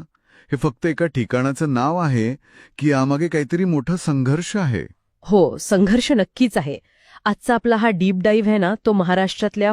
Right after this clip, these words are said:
Speaker 2: फासेपारधी समाजाबद्दल आहे, त्यांच्या न्याय आणि हक्कांसाठी जो लढा सुरू आहे, त्यावर.
Speaker 1: आणि त्यातही भिगवणवर जास्त लक्ष आहे, बरोबर?
Speaker 2: अगदी. विशेषतः भिगवणला जे आंदोलन केंद्रित झालंय, त्याबद्दल आपण बोलणार आहोत. आपल्याकडे एक सविस्तर अहवाल पण आहे,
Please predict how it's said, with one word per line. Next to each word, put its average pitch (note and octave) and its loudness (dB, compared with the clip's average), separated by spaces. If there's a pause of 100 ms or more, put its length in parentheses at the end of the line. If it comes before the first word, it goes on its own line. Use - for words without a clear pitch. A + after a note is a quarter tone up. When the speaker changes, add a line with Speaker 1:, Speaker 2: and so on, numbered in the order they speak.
Speaker 2:
फासेपारधी F#3 -2
समाजाबद्दल F3 0
आहे, E3+ -4 (440)
त्यांच्या G#3 2
न्याय F#3+ 2
आणि F#3 0
हक्कांसाठी F#3 0
जो F3+ 2
लढा E3+ 2
सुरू E3 0
आहे, B2+ -6 (260)
त्यावर. D3 0 (500)
Speaker 1:
आणि B2 -8
त्यातही C#3 -4
भिगवणवर D#3 -2
जास्त D#3 -4
लक्ष A2 -4
आहे, C#2+ -8 (260)
बरोबर? G#2+ -2 (280)
Speaker 2:
अगदी. F#3+ 2 (380)
विशेषतः C4 2
भिगवणला A3+ 2
जे A#3 2
आंदोलन F#3+ 2
केंद्रित F#3+ 2
झालंय, F#3 2 (140)
त्याबद्दल F3 2
आपण F3+ 2
बोलणार D#3 4
आहोत. F3 0 (400)
आपल्याकडे B3 2
एक D4 -2
सविस्तर A3+ 0
अहवाल G3+ 2
पण A#3 2
आहे, E3+ 0